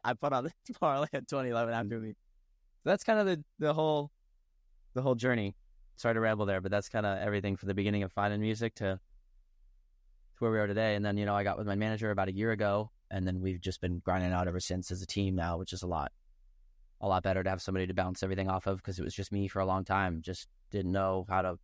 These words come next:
you know, just trying everything, trying all the marketing techniques, all the social media,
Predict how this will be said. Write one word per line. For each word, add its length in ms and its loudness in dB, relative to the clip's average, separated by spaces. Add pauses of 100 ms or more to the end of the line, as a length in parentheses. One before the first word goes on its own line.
you 100 -4
know, 120 -2
just 200 -10
trying 260 0
everything, 300 -2
trying 300 0
all 220 0
the 100 -4
marketing 400 -2
techniques, 500 -4
all 100 2
the 120 -2
social 300 -4
media, 460 0